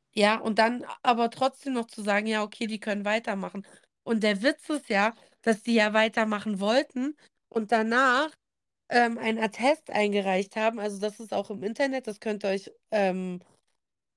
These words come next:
überall anschauen auf ihrer Seite und das gibt's bestimmt auch bei Google und keine Ahnung.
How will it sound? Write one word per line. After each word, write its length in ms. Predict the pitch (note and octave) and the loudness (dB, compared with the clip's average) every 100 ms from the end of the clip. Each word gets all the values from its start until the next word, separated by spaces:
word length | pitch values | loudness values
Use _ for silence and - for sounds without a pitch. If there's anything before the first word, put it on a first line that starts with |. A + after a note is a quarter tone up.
| _ | _
überall 500 | C#4 C#4+ D4 A#3+ A#3 - | 0 4 4 4 2 0
anschauen 540 | A3+ C4 C#4 B3+ B3+ | -4 0 2 4 2
auf 180 | G3+ - | -2 -2
ihrer 280 | G3+ G3+ F#3+ | -2 0 0
Seite 500 | G#3 A3+ A#3+ C4 G3 | 2 2 0 -4 -4
und 220 | F#3+ G3 | -6 -10
das 240 | F#3+ - G#3+ | -18 -18 -6
gibt's 300 | G#3 G3+ - | -6 -6 -16
bestimmt 380 | G3 - A3+ G#3 | -12 -8 -2 0
auch 120 | G#3 | 0
bei 140 | G3+ | 0
Google 360 | F#3+ B3 C4 C4 | 0 -2 2 2
und 80 | G#3+ | 2
keine 340 | G#3+ G#3 G#3 | -2 -2 -2
Ahnung. 340 | G3+ A3 C#4 | -2 -2 -2